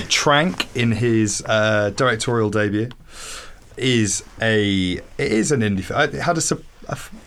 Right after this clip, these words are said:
slightly bigger budget than I thought. I think it was twelve million in the end. But yeah, it's a sort of, it's a, a found footage sci-fi indie film about three, three blokes who at a, at a party take a little look down a, down a strange hole.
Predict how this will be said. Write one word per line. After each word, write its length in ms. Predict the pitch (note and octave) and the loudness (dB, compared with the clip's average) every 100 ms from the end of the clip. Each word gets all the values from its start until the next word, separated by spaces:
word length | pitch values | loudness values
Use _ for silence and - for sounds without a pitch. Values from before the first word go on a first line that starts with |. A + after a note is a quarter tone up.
| - | -14
slightly 340 | - A#2 A#2+ | -4 -2 0
bigger 240 | B2+ B2 | 0 0
budget 300 | A#2 A2+ G2+ | 0 -2 -2
than 100 | G#2+ | -4
I 40 | G#2+ | -4
thought. 160 | - | -6
I 20 | A2 | -4
think 140 | D#3+ | -4
it 20 | |
was 120 | - | -6
twelve 320 | - B2 A2+ G2+ | -6 -2 0 0
million 260 | A2 G2 | 0 -2
in 80 | F#2+ | -4
the 100 | - | -8
end. 220 | A#2 A2 - - - - - | -6 -6 -8 -20 -20 -18 -10
But 100 | - | -2
yeah, 100 | C3 | 0
it's 140 | G2+ - | 0 0
a 60 | |
sort 220 | A#2+ G3+ D3+ A#2+ | 0 0 0 -2
of, 140 | - | -6
it's 120 | - | -6
a, 140 | C3+ C3 - - - - - - | -4 -6 -12 -18 -20 -20 -20 -12
a 80 | G3+ | -2
found 320 | E3 D#3+ C#3 | 0 2 2
footage 680 | - C#3 C3+ A#2 A2 - - - - - | 0 2 2 2 0 -6 -10 -20 -20 -14
sci-fi 500 | - - B2+ A2+ A#2+ | -8 -2 -2 0 0
indie 220 | A2 G#2+ | 2 0
film 320 | G#2+ A#2 D#3+ F#3+ | 0 0 0 -4
about 480 | A2 A2+ G#2 G2 - - - - | 0 2 4 2 -2 -18 -20 -20
three, 960 | - - - C#3 C3 A#2+ A2 G#2 G#2 - - | -18 -6 0 2 4 2 2 2 -2 -8 -18
three 240 | - D3+ | -4 -2
blokes 420 | A#2+ G#2+ A2 G#2 - | 0 2 0 0 -2
who 220 | G#2 G2+ A2 | 0 0 -2
at 220 | B2 - | -4 0
a, 180 | G#2 G#2 | 0 0
at 160 | A2+ | -4
a 40 | G#2 | -4
party 680 | A2 G2+ G2 - G2 G2+ F#2 - - - - - - - - - | -2 -2 -2 -2 -2 -2 -6 -12 -20 -20 -20 -20 -20 -18 -20 -2
take 180 | F3 E3 | 0 2
a 40 | |
little 180 | D3+ C3+ | 2 2
look 260 | B2 B2 - | 2 0 0
down 240 | C3 A#2 | 0 2
a, 140 | A2+ | 2
down 200 | A2 B2 | 2 0
a 40 | A2+ | -2
strange 320 | - A2+ A2 | 0 2 2
hole. 320 | - A2+ D#3 | 2 2 2